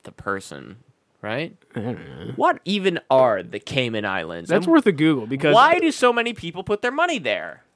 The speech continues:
Speaker 2: Yeah, like, seriously, there has to be an easier way.
Speaker 1: Hang on.
Speaker 2: Like, seriously, I'm not gonna take four million dollars, throw it in envelopes, and send it to the Cayman Islands and hope they're gonna
Speaker 1: <laughs>
Speaker 2: hang out with it for me.
Speaker 1: Yeah, that's a pretty high-risk move there.
Speaker 2: Yeah,
Speaker 1: Trusting
Speaker 2: no.
Speaker 1: the postal system.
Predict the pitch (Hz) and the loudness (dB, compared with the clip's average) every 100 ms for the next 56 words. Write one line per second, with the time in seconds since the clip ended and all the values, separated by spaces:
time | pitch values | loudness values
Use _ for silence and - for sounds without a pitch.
0 | _ _ _ _ _ _ _ _ 139 208 | _ _ _ _ _ _ _ _ 4 6
1 | 131 120 143 139 190 240 - 135 170 247 | 4 2 -2 0 2 2 2 2 2 0
2 | 170 151 139 160 151 131 147 147 127 123 | 0 0 0 -2 0 0 2 4 2 -2
3 | - 113 - - - _ _ _ - 160 | -16 -16 -16 -20 -20 _ _ _ -2 0
4 | - 240 190 139 208 302 220 226 202 214 | 4 4 4 2 2 2 2 2 2 4
5 | 185 - 185 202 208 190 165 170 160 147 | 2 2 2 4 4 4 4 4 4 2
6 | - 143 156 190 208 214 190 196 156 147 | -2 2 6 8 6 6 2 2 2 2
7 | 147 - 151 - 165 180 180 156 - 175 | 0 -2 -8 -4 -4 -2 -2 -4 0 0
8 | 170 156 156 147 143 156 160 165 165 156 | 2 4 4 2 0 2 2 2 2 2
9 | 143 165 156 156 147 131 143 131 143 135 | 4 4 6 6 4 2 -2 -4 -4 -2
10 | 143 139 _ _ _ _ _ _ _ - | -4 -6 _ _ _ _ _ _ _ -4
11 | 143 151 156 440 - 370 147 139 139 120 | 4 4 4 0 -2 -2 0 2 0 0
12 | 131 - 123 143 285 359 156 117 98 92 | -4 -4 -6 -2 2 2 2 2 2 0
13 | 85 240 285 180 202 262 170 139 160 175 | 0 4 6 6 6 6 4 2 0 -2
14 | - 349 - 220 - - 78 | -4 -10 -8 -12 -12 -10 -10